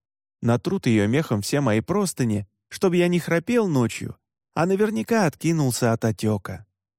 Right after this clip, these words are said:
С ними надо быть начеку и свои слабые стороны держать при себе, а чужие — выискивать. Только так среди проблемных мальчишек выжить и можно.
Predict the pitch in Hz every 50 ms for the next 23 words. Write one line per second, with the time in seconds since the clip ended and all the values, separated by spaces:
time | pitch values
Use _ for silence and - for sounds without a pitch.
0 | _ _ _ _ _ _ _ _ - - - 208 220 214 190 170 160 160 156 139
1 | 143 127 147 147 - 139 135 131 - - 143 - - 180 185 151 113 87 - _
2 | _ _ _ _ _ _ - 151 143 - 170 170 185 202 190 - - 156 156 165
3 | 156 135 127 117 - - - - 180 185 170 139 123 113 98 104 107 92 107 127
4 | 135 123 - 110 107 101 - - 92 92 87 92 95 92 - - _ _ _ _
5 | _ _ _ _ _ - 123 117 - - 113 104 90 98 120 147 160 135 101 -
6 | - - _ _ _ - - 104 101 117 113 101 98 95 - - - 90 85 82
7 | 80 - - _ _ _ _ _ _ _ _ _ _ _ _ _ - - 196 175
8 | - 196 185 - 202 185 147 117 - - 98 117 113 131 127 - 123 110 104 113
9 | 127 127 127 120 110 - - 110 101 101 90 - 147 170 170 - 107 - - 101
10 | 107 139 131 123 110 - 98 92 95 101 120 127 - - - - -